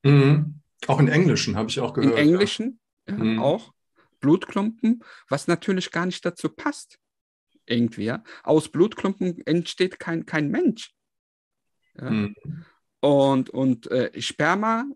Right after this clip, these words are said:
Speaker 2: äh, da steht's dann, äh, äh, wenn man, wenn man das, äh, sieht, aus, aus, äh, flüssigen, äh, äh, klebrigen Masse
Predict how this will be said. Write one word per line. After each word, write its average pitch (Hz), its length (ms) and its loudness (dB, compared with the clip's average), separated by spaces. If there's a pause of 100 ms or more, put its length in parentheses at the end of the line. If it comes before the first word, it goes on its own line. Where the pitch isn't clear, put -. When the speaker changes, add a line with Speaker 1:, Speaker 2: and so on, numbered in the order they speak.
Speaker 2:
äh, 131 180 -2
da 139 160 2
steht's - 360 -4
dann, 143 240 0
äh, 120 340 -6
äh, 90 220 -6 (500)
wenn 143 260 2
man, 143 220 2
wenn 143 160 2
man 139 140 2
das, 131 340 -4
äh, 110 360 -2
sieht, 127 580 -2
aus, 127 320 -2
aus, 120 320 -4
äh, 104 300 -6
flüssigen, 156 960 0
äh, - 80 -8
äh, 92 960 -8 (280)
klebrigen 131 600 2
Masse 185 500 -2